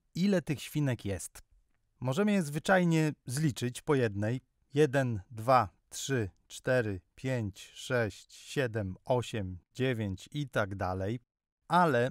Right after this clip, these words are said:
możemy też nauczyć się pewnej nowej umiejętności. Będzie ona oparta na tym, że jeżeli takie świnki poukładane są albo pogrupowane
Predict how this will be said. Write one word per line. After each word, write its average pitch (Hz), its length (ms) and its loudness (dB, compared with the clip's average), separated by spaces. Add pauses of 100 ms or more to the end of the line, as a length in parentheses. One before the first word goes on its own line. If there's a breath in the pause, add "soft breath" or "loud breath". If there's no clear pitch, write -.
możemy 143 420 0
też 143 260 0
nauczyć 135 640 0
się 156 280 2 (260)
pewnej 156 480 4
nowej 175 420 6
umiejętności. 170 1000 2 (400)
Będzie 165 420 4
ona 156 200 2
oparta 156 440 2
na 117 180 2
tym, 131 300 -4 (140)
że 139 180 2
jeżeli 151 540 4 (160)
takie 175 360 4
świnki - 540 -2 (180)
poukładane 147 840 4
są 92 340 -4 (280)
albo 127 320 2
pogrupowane 131 800 4